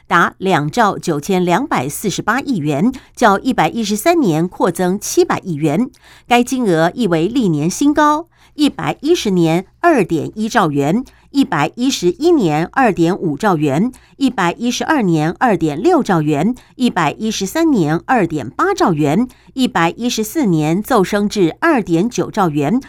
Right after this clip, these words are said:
五年内总预算扩增近八千亿元。 挂号阿拉伯数字二，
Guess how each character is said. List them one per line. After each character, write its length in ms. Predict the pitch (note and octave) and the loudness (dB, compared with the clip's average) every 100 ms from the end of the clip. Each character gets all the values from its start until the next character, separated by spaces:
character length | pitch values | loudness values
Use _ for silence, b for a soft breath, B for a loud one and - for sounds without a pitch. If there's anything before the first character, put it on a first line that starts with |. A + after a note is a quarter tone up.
| B B | B B
五 160 | B3 | 4
年 180 | B3 C4 | 4 4
内 220 | F4+ C#4+ | 2 0
总 220 | F3 F3 - | 0 -2 -2
预 160 | G#3 | -2
算 340 | E3 G3 D3+ - | 0 0 0 -4
扩 200 | - C#4 | -2 0
增 300 | F3+ G#3+ G#3+ | 2 0 -2
近 240 | G#3+ G3+ D3 | -2 -2 -2
八 260 | - E4+ | 0 0
千 240 | E4+ D4 G#3+ | 0 -2 -2
亿 100 | D#3 | -4
元。 360 | D3 C#3 B3 - _ _ _ b b b | -2 -2 -2 -6 _ _ _ b b b
挂 180 | C4 C4+ | 2 2
号 220 | C#4+ G#3 | 4 4
阿 180 | - C4+ | 4 2
拉 120 | D4 | 2
伯 160 | A3 F3 | 2 -2
数 220 | - G#3 | 0 -2
字 260 | - D#3+ - | -4 -6 -2
二， 240 | C#4+ F#3+ | -2 -2